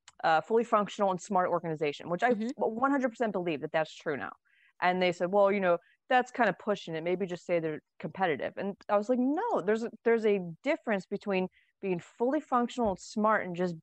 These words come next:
Speaker 1: being competitive."
Speaker 2: Yes.
Speaker 1: Competitive is not built to last, really. If you look at, you know, teams that are built to last, it starts from laying a solid foundation.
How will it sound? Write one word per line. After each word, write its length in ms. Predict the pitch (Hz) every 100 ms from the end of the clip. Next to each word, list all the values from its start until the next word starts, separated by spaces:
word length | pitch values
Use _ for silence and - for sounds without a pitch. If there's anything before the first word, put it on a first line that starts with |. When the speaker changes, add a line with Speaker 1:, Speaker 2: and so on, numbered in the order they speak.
| -
Speaker 1:
being 260 | 196 185 180
competitive." 640 | 170 - - 175 135 - _ _
Speaker 2:
Yes. 100 | - -
Speaker 1:
Competitive 500 | 240 349 381 370 277 254 - - 202
is 160 | 233
not 220 | 233 240 196
built 180 | 220 -
to 80 |
last, 520 | 170 190 147 - - _ _ _ - _ - -
really. 480 | 190 202 175 120 - _ _ _ _ _
If 100 | - 226
you 100 | 220
look 220 | 262 269
at, 160 | 247
you 120 | 214 220
know, 260 | 202 185 - - _ _
teams 320 | - 233 226
that 100 | 196
are 80 | 202
built 300 | 175 190 190 -
to 80 |
last, 300 | 180 202 180 -
it 160 | 185 -
starts 380 | - 247 262
from 200 | - 190
laying 280 | 175 190 196
a 40 | 170
solid 380 | - 175 180
foundation. 680 | 175 175 160 156 160 160 151